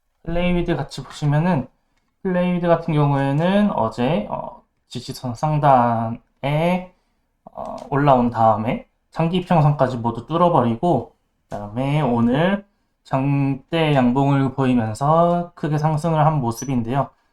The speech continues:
아무래도 요 이평선을 모두 뚫었다는 거 자체가 주가 상승에 좀 긍정적인 모습으로 보입니다. 그리고 거래량이 조금 올라온 상태인데, 어,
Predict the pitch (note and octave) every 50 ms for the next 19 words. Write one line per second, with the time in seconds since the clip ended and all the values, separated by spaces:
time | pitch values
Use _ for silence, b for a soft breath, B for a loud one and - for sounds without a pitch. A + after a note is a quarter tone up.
0 | _ _ _ _ - C3 C#3+ D#3 E3 E3 E3 E3+ E3+ E3 E3 E3 D#3+ D3+ C#3+ D3
1 | D3+ C#3+ C3+ C#3+ - E3+ E3+ C#3+ E3 D#3+ D#3 C#3 B2 A#2 A#2+ A#2+ A2+ - - D3
2 | D#3+ D#3+ D#3+ - D3+ D3 C#3+ C#3+ C#3+ C#3 C#3 C#3 B2+ - B2 B2 B2+ B2+ B2+ B2+
3 | B2 A#2+ - - _ - - _ _ - A#2+ A2+ G#2+ - - C3+ C#3+ D3+ D#3 D#3+
4 | D#3 - - - - A#2+ - C#3+ C#3 D3 - D3 B2+ A#2+ B2 D3 - C3+ A#2+ A#2
5 | A3 - C#3 C3 A#2+ C#3 C3+ B2+ B2+ A#2+ A2 A#2+ B2 D3+ G3+ G#3 - _ _ _
6 | _ _ _ - B2 A2 - - A#2 B2 C3+ C3+ B2+ - C3 A#2+ C3 B2 A#2+ A2+
7 | A2 G#2+ G2+ - _ _ _ _ _ _ - D3+ D3 D3 D#3 D3+ D3+ D#3 D#3 D#3
8 | D#3 D#3 D3+ D3+ D3+ - - C#3+ - - - _ - - D3 D3+ D#3 D#3 D3+ C3+
9 | C3+ C#3+ C#3+ D3 - - - C#3 C#3 C#3+ E3+ G3 F#3+ E3 _ _ _ _ _ _
10 | - C3 C3+ D3+ D3+ D3 C#3+ E3 E3 D#3+ D#3+ - D3 B2 A#2 A#2+ B2+ C3 A#2+ -
11 | - _ _ _ _ _ _ _ _ - D3 D3 D3 D3+ D3+ D3+ D3+ D3+ D3+ D3+
12 | D3+ D3+ D#3 D#3 D3+ -